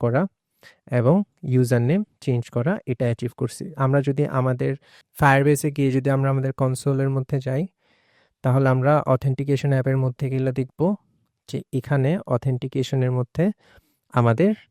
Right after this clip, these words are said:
দেখো ইখতিয়ার নাজিব নাইন, ইখতিয়ার নাজিব এইট, ইখতিয়ার নাজিব সিক্স, এগুলো সব আসছে। এখানে যতগুলা ইমেইল এখন পর্যন্ত রেজিস্টার হয়েছে সবগুলা ইমেইল এখানে দেখাবে। তো এভাবেই হচ্ছে আমরা অথেন্টিকেশন হ্যান্ডেল করতেছি আমাদের অ্যাপসের মধ্যে। So আজকের জন্য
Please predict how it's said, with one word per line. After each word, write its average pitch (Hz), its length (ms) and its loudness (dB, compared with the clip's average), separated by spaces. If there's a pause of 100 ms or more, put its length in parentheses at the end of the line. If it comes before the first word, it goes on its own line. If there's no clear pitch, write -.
(140)
দেখো 127 180 -2 (100)
ইখতিয়ার 127 340 0
নাজিব 120 260 -2 (120)
নাইন, 123 220 2
ইখতিয়ার 123 300 -2
নাজিব 123 240 -4 (100)
এইট, 127 200 -4
ইখতিয়ার 131 300 -2
নাজিব 123 220 -2 (100)
সিক্স, 185 200 -4 (100)
এগুলো 123 180 2 (120)
সব 131 200 6 (100)
আসছে। - 280 -6 (500)
এখানে 127 200 2 (100)
যতগুলা 143 460 2 (160)
ইমেইল 135 320 2 (300)
এখন 143 240 0
পর্যন্ত 135 320 -2 (140)
রেজিস্টার 127 440 -2
হয়েছে 127 220 -2 (140)
সবগুলা 131 380 -2 (100)
ইমেইল 131 260 0
এখানে 127 180 -4 (100)
দেখাবে। 131 320 -4 (160)
তো 139 60 2 (200)
এভাবেই 151 360 4 (200)
হচ্ছে - 180 -8 (100)
আমরা 135 200 0
অথেন্টিকেশন 127 640 -2
হ্যান্ডেল 127 360 0
করতেছি 127 360 -4 (280)
আমাদের 120 320 -2
অ্যাপসের 123 380 -4
মধ্যে। - 220 -6 (440)
So - 120 -8
আজকের 123 240 -2
জন্য 123 120 4